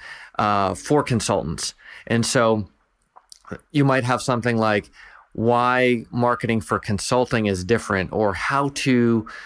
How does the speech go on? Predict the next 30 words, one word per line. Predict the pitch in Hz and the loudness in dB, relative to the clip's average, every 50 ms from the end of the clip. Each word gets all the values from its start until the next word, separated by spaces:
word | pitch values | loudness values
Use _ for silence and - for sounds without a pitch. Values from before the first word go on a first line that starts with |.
| - - - | -20 -12 -6
uh, | 107 104 104 107 | -4 -2 0 0
do | 104 98 95 123 127 127 123 123 113 113 - - - | -2 0 0 2 2 4 2 2 0 -4 -6 -4 -2
marketing | 127 123 123 120 - - 117 117 110 | 0 0 0 0 -2 -2 -2 -2 -2
consulting | 104 117 104 - - 120 113 113 120 107 | -2 -4 -6 -2 -2 -2 0 -2 -4 -6
for | 101 - 120 | -6 -2 -2
your | 107 104 | -2 -2
consulting | - - 110 98 - 120 113 107 - 113 110 104 | -2 -4 -6 -4 -2 -2 -2 0 -2 -6 -4 -2
business | 90 110 104 95 107 107 101 98 92 - - - - - - - - - | -2 -2 0 0 0 0 0 0 -2 -4 -10 -14 -18 -20 -20 -20 -12 -8
without | - 110 113 110 110 107 110 113 123 98 123 120 117 113 - - | -6 -4 -4 -4 -4 -2 0 0 2 2 2 2 2 0 -2 -2
sacrificing | - 120 110 - - - - 113 107 - 113 107 98 | -2 -2 -2 -2 -4 -2 -2 -2 0 0 -2 0 0
billable | 107 107 104 104 92 104 101 98 | 2 2 2 2 2 2 2 2
hours, | 92 92 95 90 87 90 92 - | 2 2 0 0 -2 -4 -6 -8
or | 101 | -8
something | 95 - 127 117 - 123 113 | -4 -4 -4 -2 -2 0 0
like | 104 101 98 - | 0 0 0 -2
that. | - 85 - - | -4 -6 -6 -4
Something | - 147 139 135 160 143 | -4 -4 -2 0 0 0
that's | 135 131 - | 0 -2 -2
gonna | - 143 127 113 107 | -2 -2 0 0 -2
speak | - - - - 151 147 147 - - | -2 -6 -2 0 0 0 0 -2 -6
to | - - 131 117 | -2 0 0 2
not | 113 123 139 151 151 | 2 0 0 0 0
only | 147 143 131 | 2 2 2
the | 117 113 | 0 -2
problem | - - - 147 139 147 147 147 135 123 | -4 -4 -2 0 0 2 2 0 0 0
that | 113 - | 0 -2
people | - 123 120 - 113 107 | -4 -6 -4 -2 -2 -2
have, | 101 104 104 104 101 101 101 - - - - - - - | 0 -2 0 0 0 0 -2 -6 -12 -18 -20 -20 -8 -2
but | - 123 117 | 0 0 0
maybe | 104 123 123 131 139 143 135 143 135 135 123 | 2 2 2 4 4 4 4 4 2 2 0